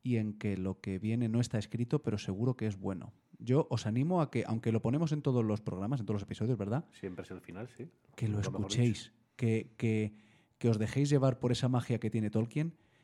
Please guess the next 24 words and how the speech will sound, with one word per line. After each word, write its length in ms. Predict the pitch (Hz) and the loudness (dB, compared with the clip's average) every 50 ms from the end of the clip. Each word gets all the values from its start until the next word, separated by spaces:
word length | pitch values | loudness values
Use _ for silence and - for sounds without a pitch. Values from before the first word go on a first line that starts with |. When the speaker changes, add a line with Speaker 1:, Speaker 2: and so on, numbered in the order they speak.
| _ _ _ | _ _ _
Speaker 1:
y 140 | 131 123 123 | -2 -2 0
que 400 | - 123 113 113 113 107 - - - - - - _ | 2 2 2 2 2 -2 -4 -14 -20 -20 -20 -12 _
realmente 580 | - - 123 120 127 135 143 147 - - 151 - | -4 -2 2 2 4 4 4 2 2 0 -2 0
reflexionéis 840 | 131 120 113 - - 110 - - - 110 107 120 143 175 - - - _ _ _ _ _ _ _ _ - | 0 -2 -2 0 -2 -4 -4 -2 0 0 2 2 2 0 -2 -6 -14 _ _ _ _ _ _ _ _ -4
sobre 280 | - 120 110 113 107 | 0 0 2 2 2
las 160 | 107 107 - - | 0 -2 -2 0
palabras 640 | - 104 110 117 120 127 131 131 123 - - - - _ | 0 2 4 4 4 4 4 4 2 0 -6 -12 -14 _
del 320 | - 101 107 104 98 98 | -4 -2 0 0 0 0
viejo 640 | 98 123 123 117 - - 117 120 123 127 - - - _ - _ _ - - - _ - _ _ | 2 2 2 2 2 2 4 4 4 4 2 -2 -10 _ -20 _ _ -20 -20 -20 _ -20 _ _
mago 600 | 104 104 110 110 117 104 110 113 117 - - - - _ | -2 0 2 2 2 2 2 2 2 2 0 -6 -16 _
Gandalf. 540 | 92 95 92 98 90 90 85 - - 113 - - _ _ _ _ _ _ _ _ _ _ _ _ _ _ _ _ | -16 -8 -8 -6 -6 -6 -8 -10 -12 -14 -18 -20 _ _ _ _ _ _ _ _ _ _ _ _ _ _ _ _
Pues 180 | _ 113 110 104 | _ 0 0 0
aquí 200 | 113 110 143 147 | 2 0 2 4
termina 340 | - 123 117 117 117 113 110 | 4 4 4 4 4 2 2
el 60 | 110 | 0
episodio 420 | 107 - 123 - - 101 98 98 | -2 -2 -2 0 0 2 2 4
doce. 320 | 101 113 120 - 139 147 - - | 4 2 2 2 2 0 0 -4
Speaker 2:
Ojo, 160 | - - 151 123 | 0 0 0 2
qué 80 | - | 2
rápido 320 | - 101 110 - 107 101 90 | 2 2 2 2 2 0 0
se 80 | - | -2
me 80 | 95 95 | -4 -6
ha 40 | - | -6
pasado. 340 | 104 - - 135 139 - | -6 -4 -4 -4 -4 -6